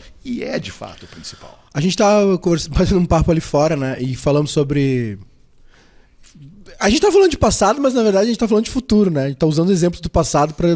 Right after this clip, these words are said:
Speaker 2: pra projetar o que vem. É, e aí a gente tava falando ali sobre, né, visão de rádio, enfim, ah, Sirius e outras coisas mais e tal.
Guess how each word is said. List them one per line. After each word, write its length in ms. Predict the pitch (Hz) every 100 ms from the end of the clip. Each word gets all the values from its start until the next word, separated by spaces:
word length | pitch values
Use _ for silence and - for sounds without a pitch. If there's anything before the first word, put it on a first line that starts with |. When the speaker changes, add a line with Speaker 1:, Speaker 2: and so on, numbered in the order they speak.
| 165 -
Speaker 2:
pra 160 | 160
projetar 380 | 151 156 160 156
o 60 | 151
que 120 | 180
vem. 300 | 160 147 143 - - - - - -
É, 540 | 139 151 147 147 -
e 160 | 147 160
aí 60 |
a 20 | 160
gente 140 | 165
tava 140 | 180
falando 200 | 165 175
ali 160 | 175 170
sobre, 540 | - 160 156 147 139 127
né, 340 | 139 143 143 113 - - - -
visão 360 | 135 165 175 185
de 120 | 180
rádio, 520 | 147 156 196 185 156
enfim, 460 | 151 - 180 190 180 - - - _ -
ah, 480 | 143 147 139 135 127
Sirius 800 | 123 - 208 202 180 165 147 135
e 320 | 147 143 139
outras 280 | 143 139 143
coisas 260 | - 156 151
mais 300 | 151 156 147
e 40 |
tal. 280 | 139 147